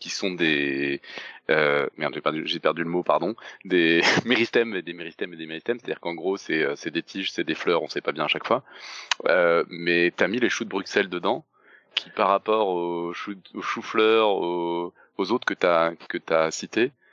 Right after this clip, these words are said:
euh, enfin, je vois deux, deux familles assez nettes, quoi. Genre, euh, les choux verts, les choux rouges et tout ont pas du tout la même tête, c'est que des feuilles. Ça donne l'impression, en tout cas, pour un profane comme moi, que c'est que des feuilles et que c'est pas du tout que des tiges, comme les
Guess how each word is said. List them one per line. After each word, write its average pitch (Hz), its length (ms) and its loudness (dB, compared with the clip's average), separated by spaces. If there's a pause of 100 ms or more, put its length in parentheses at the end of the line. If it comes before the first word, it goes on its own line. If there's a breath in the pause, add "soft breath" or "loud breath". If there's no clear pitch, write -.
(280 soft breath)
euh, 82 160 4
enfin, 90 160 0
je 85 60 -4
vois 92 100 2
deux, 110 200 2
deux 104 140 -2
familles 110 320 0
assez 101 160 0
nettes, 101 220 0
quoi. 82 180 -4
Genre, 80 240 2
euh, 78 140 2
les 82 160 0
choux - 220 -2
verts, 101 260 4
les 95 100 0
choux - 180 -8
rouges 95 200 -2
et 87 60 0
tout - 120 -8
ont 101 80 -2
pas 82 120 -4
du 90 120 -12
tout - 80 0
la 92 60 4
même 85 80 0
tête, - 140 0
c'est 87 80 0
que - 100 -4
des 87 100 -4
feuilles. - 340 0 (200)
Ça - 180 -2
donne 98 160 2
l'impression, 92 380 -2
en 95 40 -4
tout 87 120 -12
cas, 95 160 2
pour 78 200 -4
un 80 60 0
profane 85 340 -2
comme 85 140 -8
moi, 92 140 -2
que - 60 -10
c'est - 60 -4
que - 120 -4
des 87 100 -6
feuilles 101 300 0
et 87 40 -8
que - 60 -18
c'est - 80 -12
pas 85 100 -2
du 85 120 -12
tout - 100 -14
que 95 140 -4
des 87 100 -2
tiges, 110 500 -2
comme 85 320 0
les 76 540 2